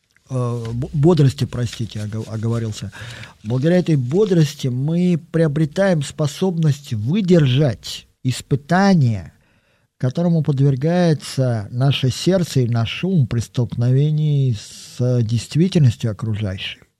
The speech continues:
в которой очень много зла, очень много беды, несчастья. Я, э, этого вижу очень много, когда работаю с детьми-преступниками, с детьми криминально сильно зараженными, педагогически запущенными.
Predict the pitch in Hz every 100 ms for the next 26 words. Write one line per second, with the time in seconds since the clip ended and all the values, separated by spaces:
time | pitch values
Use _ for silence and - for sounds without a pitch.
0 | _ - - - 113 143 143 151 156 175
1 | 170 165 160 180 160 85 _ _ _ _
2 | _ _ _ 120 120 143 151 143 131 156
3 | 135 185 127 - _ _ _ _ _ -
4 | 117 127 - 185 180 - - 104 90 -
5 | - _ _ _ _ _ _ 107 107 131
6 | 123 117 107 110 117 117 120 123 127 123
7 | 127 120 127 - 175 - 117 120 117 117
8 | 95 92 98 101 107 104 107 117 117 110
9 | 101 98 113 127 123 113 104 - 170 139
10 | 127 117 107 101 95 95 95 101 117 131
11 | 127 - 120 123 127 120 113 - 120 110
12 | 107 113 110 104 147 143 127 120 98 110
13 | 117 120 117 101 - 117 107 113 151 139
14 | 120 123 113